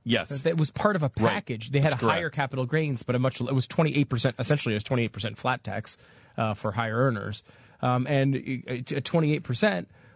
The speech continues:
Speaker 2: well, then I don't know. Then maybe if, if the taxes were twenty-eight percent, then maybe a twenty-eight percent capital gains would be okay.
Speaker 1: So easily addressed.
Speaker 2: Yeah.
Speaker 1: Now, Wallace didn't address it in that way, but it's so ridiculous to answer, "Well, what is the fair rate?"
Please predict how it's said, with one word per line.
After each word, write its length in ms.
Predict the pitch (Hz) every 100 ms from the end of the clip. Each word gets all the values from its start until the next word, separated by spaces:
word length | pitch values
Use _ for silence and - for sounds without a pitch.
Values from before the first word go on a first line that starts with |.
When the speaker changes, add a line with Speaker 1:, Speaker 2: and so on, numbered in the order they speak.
| _
Speaker 2:
well, 220 | 143 160
then 160 | 156 156
I 120 | 139
don't 120 | 175
know. 200 | 208 156 110
Then 160 | 117
maybe 480 | 123 131 135 135 135 _ -
if, 160 | 131 131
if 140 | 147
the 80 | -
taxes 320 | 139 160 151
were 80 | 135
twenty-eight 340 | 127 156 147 -
percent, 460 | 120 202 - -
then 120 | 139
maybe 280 | 143 151 160
a 40 | 151
twenty-eight 300 | 170 165 160
percent 240 | 151 160
capital 240 | 165 156
gains 220 | 160 170 170
would 80 |
be 100 | 170 175
okay. 300 | 180 233 - _
Speaker 1:
So 240 | - 214 165
easily 420 | 175 147 120 92
addressed. 460 | 85 104 73 - 104
Speaker 2:
Yeah. 80 | - -
Speaker 1:
Now, 220 | 131 135 120 _ -
Wallace 540 | - 226 190 180 123
didn't 200 | - 147
address 340 | 131 110 165 147
it 80 | 107
in 120 | 95
that 160 | 80
way, 160 | 76 90
but 180 | 82 123 - - -
it's 240 | 196 175 -
so 240 | - 277
ridiculous 640 | 180 123 220 - 120 76 -
to 100 | 120
answer, 260 | 139 143 117 - - -
"Well, 140 | 185
what 160 | 202 247
is 180 | 220 -
the 120 | 156
fair 260 | 165 139
rate?" 340 | 107 98 -